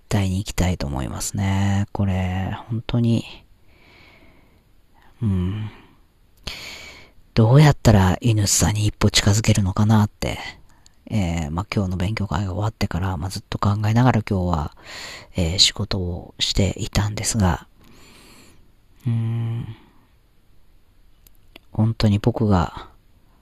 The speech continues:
ご飯を食べること、息を吸うこと、え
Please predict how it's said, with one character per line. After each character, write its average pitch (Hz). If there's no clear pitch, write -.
ご 113
飯 104
を -
食 107
べ 120
る -
こ -
と、 95
息 -
を 98
吸 113
う 110
こ 120
と、 92
え 92